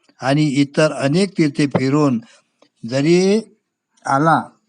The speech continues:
परंतु चित्ती जर हरी नाम नसेल, तर हे सर्व व्यर्थ होय. ईश्वर स्मरण न करणारा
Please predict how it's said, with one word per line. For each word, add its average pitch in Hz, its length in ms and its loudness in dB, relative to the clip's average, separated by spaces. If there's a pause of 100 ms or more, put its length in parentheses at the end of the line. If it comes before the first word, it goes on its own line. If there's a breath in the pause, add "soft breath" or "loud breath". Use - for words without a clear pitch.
(320)
परंतु 170 460 0
चित्ती 160 500 0
जर 170 200 2
हरी 151 800 0 (460 loud breath)
नाम 147 300 2
नसेल, 147 500 0 (1200)
तर 165 320 2 (260)
हे 147 220 -2
सर्व 143 360 0
व्यर्थ 135 400 -2
होय. 101 200 -6 (880 soft breath)
ईश्वर 160 500 0
स्मरण 156 480 0
न 160 140 2
करणारा 143 760 0